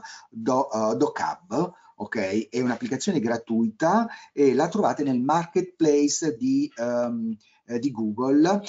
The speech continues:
Vi indico, così resta, eh, memoria, resta traccia nel video. Vediamo un po', copio il link e lo metto qua dentro. Perfetto.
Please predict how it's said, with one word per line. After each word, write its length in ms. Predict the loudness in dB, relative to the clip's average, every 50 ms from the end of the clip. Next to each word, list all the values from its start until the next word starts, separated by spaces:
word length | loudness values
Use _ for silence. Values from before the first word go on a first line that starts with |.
| -12 -20 _ _
Vi 340 | -6 -4 -2 0 0 2 2
indico, 540 | 2 2 0 0 -2 -4 -4 -2 -2 -2 -2
così 480 | -4 -4 -6 -4 -4 -4 -4 -4 -4
resta, 960 | -4 -4 -4 -4 -4 -4 -4 -6 -8 -12 _ _ -6 -6 -4 -4 -6 -8 -10
eh, 320 | -10 -10 -10 -10 -10 -10 -10
memoria, 640 | -8 -6 -6 -4 -6 -6 -8 -10 -10 -8 -6 -6 -6
resta 360 | -6 -8 -10 -12 -14 -16 -20
traccia 720 | _ -12 -10 -10 -10 -8 -8 -8 -8 -8 -8 -12 -18 -20 -20
nel 240 | -18 -16 -16 -18 _
video. 680 | _ -20 -20 -20 -20 -14 -10 -8 -4 -2 -2 -2 -2 -4 _ -20 _ _ _ -20 -20 -20 -20 _ _ _ _
Vediamo 320 | -20 -20 -18 -18 -18 -18
un 120 | -18 -20 -20 _
po', 400 | -6 -2 -2 -2 -2 -4 -8 _ _
copio 800 | -20 -14 -12 -10 -8 -8 -10 -10 -14 -16 -16 -14 -12 -12 -14 -16 _ _ _
il 240 | -14 -12 -12 -10 -10
link 460 | -8 -6 -6 -6 -6 -8 -10 -12 -12
e 260 | -12 -10 -8 -8 -8
lo 100 | -6 -6
metto 600 | -6 -6 -8 -10 -14 _ _ -14 -12 -10 -10 -12 -12
qua 200 | _ -12 -12 -12
dentro. 680 | -12 -12 -14 -14 -14 -16 -16 -16 -16 -14 -14 -14 -14 -14 -16 -20 -20 -20 _ _ _ _ _ _ _ _ _ _ _ _ -14 -14 -14 -14 _ _ _ _ _ _ _ _ _ _ _ _ _ _ _ _ _ _ _ _ _ _ _
Perfetto. 1120 | -16 -14 -14 -14 -14 _ -6 -4 -4 -4 -4 -6 -8 _ 0 2 2 2 0 -4 -14